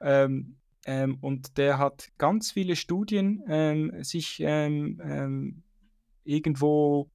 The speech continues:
zusammengesucht. Also die ganze Wohnung war anscheinend, das steht am Anfang vom Buch,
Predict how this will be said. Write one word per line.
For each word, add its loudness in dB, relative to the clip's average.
zusammengesucht. 2
Also -4
die -6
ganze 2
Wohnung 2
war 2
anscheinend, 2
das -2
steht 0
am 0
Anfang 0
vom -4
Buch, 0